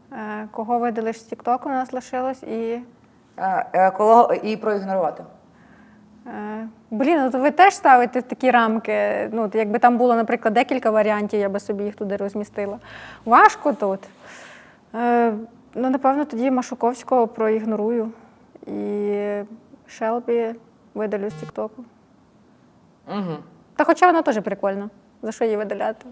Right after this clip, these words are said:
Speaker 1: Можна і поколабуватися.
Speaker 2: Кого б ти поцілувала, кого б точно не тегала, і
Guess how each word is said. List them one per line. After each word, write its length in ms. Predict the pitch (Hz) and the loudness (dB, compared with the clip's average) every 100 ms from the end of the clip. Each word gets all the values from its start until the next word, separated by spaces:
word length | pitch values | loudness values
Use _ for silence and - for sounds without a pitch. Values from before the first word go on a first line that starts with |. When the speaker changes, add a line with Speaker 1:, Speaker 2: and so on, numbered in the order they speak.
| - | -6
Speaker 1:
Можна 220 | 226 240 | -4 -4
і 60 | 233 | -6
поколабуватися. 920 | - 220 - 226 226 247 277 - - 415 427 - - | -4 -4 -2 -2 0 0 -2 -8 -4 -2 0 -2 6
Speaker 2:
Кого 240 | 220 277 | 10 10
б 120 | 269 | 8
ти 100 | 214 | 4
поцілувала, 960 | 190 233 240 269 226 185 160 175 254 - - - - _ - _ _ | 6 4 6 8 12 12 12 12 8 0 -16 -20 -20 _ -20 _ _
кого 280 | 214 208 254 | 4 10 10
б 120 | 254 | 10
точно 400 | 262 254 - 208 | 8 8 2 0
не 400 | 190 190 196 214 | 0 4 6 6
тегала, 680 | 214 185 170 165 180 240 285 - - - - - | 8 8 10 8 6 6 2 -14 -20 -20 -20 -6
і 440 | 220 269 320 302 | 0 4 2 0